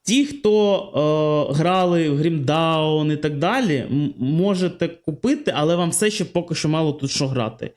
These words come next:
Ну, тобто це не повноцінний продукт, це і близько навіть, ну, навіть натяку немає на повноцінний продукт. З іншого боку, ті, хто ностальгують чисто по Titan Quest один,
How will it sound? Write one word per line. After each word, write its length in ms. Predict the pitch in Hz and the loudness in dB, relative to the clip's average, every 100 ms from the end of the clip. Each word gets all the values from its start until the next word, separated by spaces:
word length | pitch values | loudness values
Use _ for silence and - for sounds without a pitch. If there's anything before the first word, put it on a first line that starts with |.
| - | -4
Ну, 120 | 165 | -2
тобто 300 | 151 135 131 | -2 -4 -4
це 140 | 190 | 0
не 100 | 180 | 0
повноцінний 460 | 165 156 151 165 143 | 2 0 0 0 0
продукт, 320 | - 143 196 | 0 -2 -2
це 120 | - | 0
і 320 | 151 143 160 180 | 0 0 0 2
близько 440 | 175 208 214 160 | 4 2 2 0
навіть, 260 | 143 139 131 | 2 0 0
ну, 160 | 147 151 | 2 2
навіть 480 | 139 151 151 143 | 2 2 0 0
натяку 400 | 160 147 - - | 0 0 -2 -4
немає 280 | 123 127 117 | 0 0 0
на 80 | 117 | -2
повноцінний 520 | 117 123 123 - 123 | -2 -2 -2 -2 -4
продукт. 340 | 123 110 - - | -4 -6 -6 -4
З 140 | 165 | 0
іншого 300 | 381 381 254 | 2 2 2
боку, 260 | 180 220 165 | 2 2 0
ті, 320 | - - 262 | -4 0 0
хто 220 | 277 202 | 0 -2
ностальгують 680 | 185 180 - 180 170 214 165 | 0 0 0 0 2 2 0
чисто 320 | - 175 165 | -2 -2 -4
по 120 | - | -4
Titan 380 | 147 147 151 143 | -4 -4 -4 -2
Quest 340 | 165 165 - 139 | -2 -4 -2 -4
один, 320 | 127 165 | -2 -2